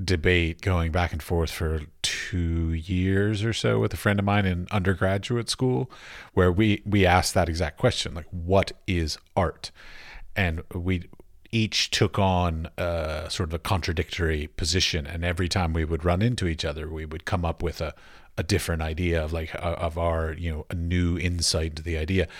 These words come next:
And in the end, we never truly came up with a, a, a sort of final thing, but we did touch on a lot of it that sort of, like, was, like, he brought up things like,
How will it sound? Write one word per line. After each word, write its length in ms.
And 140
in 80
the 180
end, 320
we 240
never 380
truly 580
came 260
up 140
with 160
a, 180
a, 140
a 120
sort 220
of 80
final 960
thing, 560
but 140
we 100
did 260
touch 360
on 180
a 80
lot 300
of 80
it 140
that 160
sort 200
of, 80
like, 220
was, 240
like, 240
he 120
brought 260
up 120
things 260
like, 240